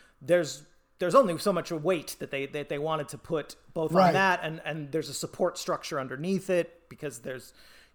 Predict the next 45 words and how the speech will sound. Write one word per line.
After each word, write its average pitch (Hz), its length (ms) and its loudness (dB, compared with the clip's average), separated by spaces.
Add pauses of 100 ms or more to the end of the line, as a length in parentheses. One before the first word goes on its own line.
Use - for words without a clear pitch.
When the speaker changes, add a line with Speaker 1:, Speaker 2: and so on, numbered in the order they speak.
(100)
Speaker 1:
clearances 180 580 2
for 156 120 -8
the 147 60 -8
cranes 180 460 0
and 151 80 -2
all 190 160 6
of 135 80 0
that 127 160 -4
stuff. 123 260 -4 (420)
So 170 260 2
we 165 120 2
Speaker 2:
Wow. 175 40 4
Speaker 1:
had 196 100 2
to 185 60 -4
do 190 120 2
that. 185 220 6
So 180 60 -4
we 175 80 2
had 175 80 -2
to, 175 220 0
uh, 175 40 0
limit 202 540 2
some 208 340 4
amount 170 280 0
of 135 100 -8
weight, 143 400 -2
and 220 260 0
also 196 540 0
on 180 240 -2
that, 175 380 -2 (160)
the 151 180 -4
baffling, 160 760 -4
the, 135 200 0
the 131 200 -2
little 151 440 -2
wooden 156 320 -4
pathway 160 480 -2
that 135 200 -8
you're 135 120 -6
on, 127 200 -6 (500)
uh, 139 180 -2 (220)
for, - 360 -4
for 170 220 -2
Michael, 185 380 2
hopefully 147 480 0